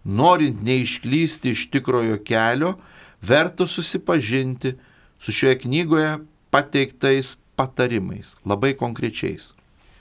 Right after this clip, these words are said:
Krikščioniškojo tikėjimo įžvalgos parodo tikėjimo grožį,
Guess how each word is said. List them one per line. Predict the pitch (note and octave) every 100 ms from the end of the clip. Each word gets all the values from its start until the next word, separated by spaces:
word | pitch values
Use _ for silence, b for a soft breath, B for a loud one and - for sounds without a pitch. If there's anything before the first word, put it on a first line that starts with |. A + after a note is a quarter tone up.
| b b b b b
Krikščioniškojo | A2+ G#2 E3 F#3+ G#3+ G3 F#3+ F3+ E3
tikėjimo | D3+ C3+ E3+ F3 D#3+ D3 -
įžvalgos | D#3 G3+ F#3+ D#3 C#3 B2+ A#2 A2 -
parodo | - G#2+ A2 D#3 F3+ D3+ D#3
tikėjimo | D3+ - - D3+ D3 C#3 C3
grožį, | G#2 B2+ C#3+ G#2 -